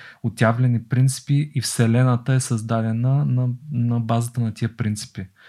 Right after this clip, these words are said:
които са си, те си работят. Вярваш или не вярваш в тях, просто с, с, това е система от принципи, в която живота се тече по този начин.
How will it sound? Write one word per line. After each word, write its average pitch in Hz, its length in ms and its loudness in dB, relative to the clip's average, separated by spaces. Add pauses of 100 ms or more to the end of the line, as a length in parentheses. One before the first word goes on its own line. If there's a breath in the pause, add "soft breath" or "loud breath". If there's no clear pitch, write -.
(220 loud breath)
които 120 200 -2
са 117 100 -6
си, 123 420 -2 (380 loud breath)
те 127 100 4
си 120 200 2
работят. 110 520 -2
Вярваш 120 500 2
или 107 160 -2
не 101 120 -2
вярваш 123 680 0 (300 loud breath)
в 120 220 -2
тях, 139 440 0
просто 123 360 -2
с, 131 60 -2 (560)
с, - 500 -12
това 123 140 2
е 123 60 4
система 120 560 0
от - 140 -8 (200)
принципи, 123 460 -2
в 127 200 -4
която 117 380 -6
живота 113 380 -8
се - 140 -12
тече - 300 -8
по - 80 -20
този 104 240 -6
начин. 101 340 -8